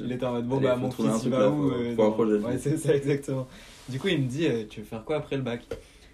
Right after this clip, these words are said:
Speaker 1: Et moi, je, j'avais aucune idée. Enfin, j'avais une petite idée, mais rien de fou, tu vois.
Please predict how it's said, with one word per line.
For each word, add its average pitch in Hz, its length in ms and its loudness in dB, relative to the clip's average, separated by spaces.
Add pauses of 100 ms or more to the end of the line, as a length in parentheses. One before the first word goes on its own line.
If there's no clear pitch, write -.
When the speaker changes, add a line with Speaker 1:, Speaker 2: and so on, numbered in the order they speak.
(240)
Speaker 1:
Et 113 80 -10
moi, 135 180 0
je, 110 180 -6
j'avais 107 300 -8
aucune 110 320 -8
idée. 120 240 -4
Enfin, 127 240 -6
j'avais 113 240 -6
une 120 80 -4
petite - 220 -12
idée, 139 260 0
mais 110 320 -4
rien 113 300 -6
de 110 160 -8
fou, 120 260 -10
tu 135 160 -12
vois. 113 220 -8